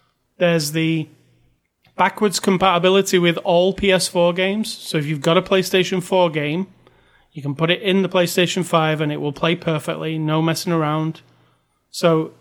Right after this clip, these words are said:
you know, if you were familiar with PlayStations, when the P S four came out, none of the P S three games were backwards compatible. You just had to move on, you know, or keep your P S three hooked up.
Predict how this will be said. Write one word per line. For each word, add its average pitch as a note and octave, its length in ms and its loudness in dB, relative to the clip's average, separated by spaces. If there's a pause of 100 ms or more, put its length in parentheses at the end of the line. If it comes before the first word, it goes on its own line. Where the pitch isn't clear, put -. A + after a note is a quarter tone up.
(120)
you F3 120 2
know, C#3 260 -2
if D#3+ 180 -8
you E3 120 0
were D#3 100 0
familiar F3 420 2
with C#3+ 120 -6
PlayStations, D3 640 -4
when F#3 140 2
the G3+ 80 -2
P G3 200 2
S F#3 120 -2
four G3+ 260 2
came D3 280 -2
out, C#3 220 -8 (600)
none A#3+ 180 2
of B3 80 4
the G#3+ 60 2
P G3+ 160 2
S F3+ 160 0
three F#3 180 2
games E3+ 440 0 (440)
were E3+ 100 -6
backwards D#3 400 -2
compatible. D3+ 460 -4
You D#3+ 140 -4
just F3 160 0
had F3+ 160 0
to E3+ 80 2
move D#3+ 300 2
on, C#3+ 300 0
you D3 100 -2
know, D#3 300 -2
or D3 220 0
keep C#3+ 220 -4
your C#3+ 100 -6
P D3+ 120 -2
S C3 160 -4
three D#3+ 200 0
hooked C#3 300 -8
up. D3+ 120 -10